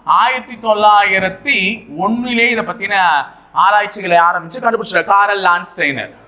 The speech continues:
இவரு ரத்தத்துல ஒரு வகை வ-, பிளட் குரூப் இருக்குன்னு சொல்லிட்டு ஏ ஓ பி அப்படின்ற ஒரு குரூப்பை கண்டுபிடிச்சார். லேட்டர் பல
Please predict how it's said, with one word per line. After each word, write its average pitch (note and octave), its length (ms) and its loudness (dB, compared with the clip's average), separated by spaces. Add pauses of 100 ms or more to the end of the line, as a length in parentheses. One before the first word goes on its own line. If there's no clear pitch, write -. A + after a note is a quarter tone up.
(760)
இவரு A3 380 2 (1160)
ரத்தத்துல D#4+ 500 2
ஒரு B3+ 120 2
வகை G#3 200 0
வ-, D#3+ 260 2
பிளட் F#3 220 -4
குரூப் C4+ 180 -2
இருக்குன்னு G#3+ 280 -4
சொல்லிட்டு G3+ 300 -2
ஏ A3+ 80 2 (180)
ஓ F#3+ 160 2
பி G3+ 100 0 (140)
அப்படின்ற E3+ 360 -4
ஒரு F3+ 120 0
குரூப்பை F#3+ 260 -2
கண்டுபிடிச்சார். D3 460 -8 (1000)
லேட்டர் D3 320 0
பல D#3+ 160 2